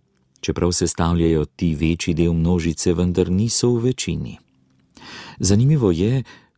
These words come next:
koliko lepo oblečenih ljudi se je pridružilo ljudstvu. V neposredni Lafitovi bližini je, na primer, gospod srednje starosti,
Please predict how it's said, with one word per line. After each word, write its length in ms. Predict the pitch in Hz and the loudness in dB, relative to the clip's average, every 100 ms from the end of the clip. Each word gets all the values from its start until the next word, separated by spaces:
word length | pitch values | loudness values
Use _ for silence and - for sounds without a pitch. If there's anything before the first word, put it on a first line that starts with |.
| _ | _
koliko 360 | - 156 - | -2 0 0
lepo 280 | 101 85 - 135 | 0 0 -2 -4
oblečenih 680 | 135 101 117 - 107 98 80 | 0 0 0 0 -2 -2 0
ljudi 400 | 87 85 80 73 | -2 0 -2 -4
se 200 | 67 - | -2 -2
je 80 | 76 | -2
pridružilo 720 | - 76 71 76 71 71 73 | -2 -4 -2 -2 -2 -2 0
ljudstvu. 580 | 69 71 - - - 80 - _ _ _ _ _ _ | -2 -4 -4 -4 -4 -6 -8 _ _ _ _ _ _
V 80 | 92 | 2
neposredni 580 | 85 82 87 92 85 85 | 2 2 0 2 2 0
Lafitovi 480 | 80 - 101 95 87 | -2 -2 0 0 0
bližini 560 | 82 80 101 123 127 | 0 0 0 0 0
je, 60 | 80 | 0
na 120 | 71 | -2
primer, 340 | 69 78 78 71 - - | -4 -2 0 -2 -6 -2
gospod 480 | 78 78 - 98 87 | 0 0 0 0 0
srednje 440 | - 95 85 82 | 0 2 2 -2
starosti, 720 | - 85 87 139 127 - 120 | 0 0 2 2 0 0 -2